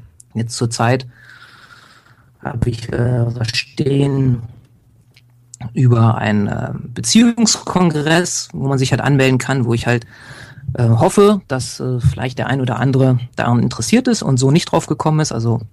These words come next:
wo ich auch von anderen Wissen verbreite. Also es ist gar nicht immer nur das von mir, sondern es gab auch schon Gastartikel und so weiter. Das ist so im Wesentlichen der Blog. Und, ähm, der Podcast ist dann eben für die Menschen, die sagen, „Oh,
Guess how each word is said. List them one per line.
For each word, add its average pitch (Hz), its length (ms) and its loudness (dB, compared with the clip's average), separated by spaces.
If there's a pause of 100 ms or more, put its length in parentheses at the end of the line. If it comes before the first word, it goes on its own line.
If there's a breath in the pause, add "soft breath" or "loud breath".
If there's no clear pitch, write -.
(200)
wo 127 140 2
ich 123 140 0
auch 127 140 4
von - 180 -2
anderen 120 360 4
Wissen 113 240 -2
verbreite. 117 520 -10 (300 loud breath)
Also 113 120 -4
es 104 60 -6
ist - 40 -10
gar 110 140 -2
nicht 117 100 0
immer 123 140 0
nur 113 140 4
das 113 180 0
von - 200 2
mir, 135 180 6
sondern 110 320 2
es 117 100 -6
gab 120 160 -6
auch 123 100 -4
schon - 140 -6
Gastartikel 123 560 -2
und 120 140 0
so 120 100 0
weiter. 117 320 2 (440 loud breath)
Das 127 140 -2
ist 123 100 0
so 117 100 0
im 107 80 0
Wesentlichen 117 480 2
der 113 80 -2
Blog. - 400 -8
Und, 110 280 -2
ähm, 113 280 -2
der - 100 -12
Podcast - 720 -2 (560)
ist 131 200 -2
dann 123 120 2
eben 147 340 0 (360 loud breath)
für - 120 -8
die 135 160 0
Menschen, 143 280 0
die 131 60 0
sagen, 135 240 2
„Oh, 127 300 0